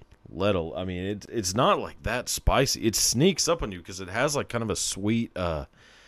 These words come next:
you know, like, a first taste. But then it ha-, boy, does it have a fucking, you know, you put enough on something and it's got a, boy, it's got an afterbirth on it.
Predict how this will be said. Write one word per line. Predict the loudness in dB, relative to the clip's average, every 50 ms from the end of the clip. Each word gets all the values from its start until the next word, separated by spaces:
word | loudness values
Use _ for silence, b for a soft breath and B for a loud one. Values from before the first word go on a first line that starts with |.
| B B B B B B B B B B _
you | -6 -4
know, | -4 -4 -4 -6 -8 -12 -16 -10 -10
like, | -8 -6 -6
a | -6 -6 -6
first | -8 -2 -2 -2 -2 -2 0 4 8 8 8 8 6 2 -4 -4 -6
taste. | -6 -4 -4 -4 -6 -8 -8 -10 -10 -12 b b b b b b b b b b _
But | -6 -2 0
then | 0 2 2
it | 0 -2
ha-, | -4 -6 2 4
boy, | 4 4 6 2 2 0
does | -2 -4 -6 -6
it | -6 -6
have | -6 -6 -6 -6 -6
a | -6 -8 -8 -10 -12
fucking, | -12 -6 -6 -6 -6 -6 -10 -14 -16 -16 -16 -18 -16 -16 -16 -14 -14 -16 -18 -18 -20 -14
you | -10 -8 -8 -6
know, | -8 -10 -14 -16 -18 -20 -20 _ _ _ _ _ _ -2
you | -2 6
put | 8 8 8 8
enough | 6 2 2 4 4 4 4 4 0
on | 0 0 0 0 -2
something | -2 -4 -4 -6 -8 -8 -10 -10 -8
and | -10 -10 -8
it's | -8 -8 -6 -6 -2
got | 0 0 0
a, | 0 -4 -8 -10 -12 B B B B B B B B B B B B B B _
boy, | -10 -8 -8 -8
it's | -8 -6
got | -6 -6 -6
an | -6 -6 -4
afterbirth | -4 -4 -4 -6 -10 -12 -10 -8 -8 -8 -8 -10 -10 -10
on | -10 -10 -12 -12
it. | -14